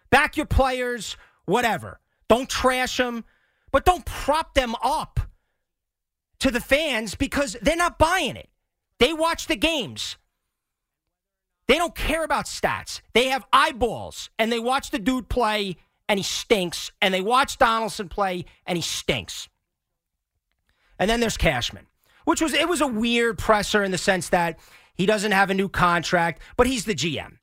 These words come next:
And they asked questions about Aaron Judge, and Evan a-, and Craig asked some questions about Judge and whether or not that they can, you know,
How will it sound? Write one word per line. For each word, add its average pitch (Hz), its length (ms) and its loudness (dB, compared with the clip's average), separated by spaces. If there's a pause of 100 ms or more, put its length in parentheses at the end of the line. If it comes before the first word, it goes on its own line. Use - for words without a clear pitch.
(220)
And 160 120 2
they 185 160 2
asked 196 220 -2
questions 196 380 0
about 190 240 4
Aaron 190 280 0
Judge, 185 440 0
and 180 100 -2
Evan 175 280 0
a-, 185 180 -2
and 175 160 0
Craig 180 260 2
asked 180 200 -2
some 180 100 -4
questions 175 400 -2
about 190 200 0
Judge 170 560 -2 (300)
and 156 220 2
whether 180 280 2
or 190 60 2
not 180 340 4
that 175 140 2
they 175 160 0
can, 185 300 -2
you 175 100 -2
know, 151 300 0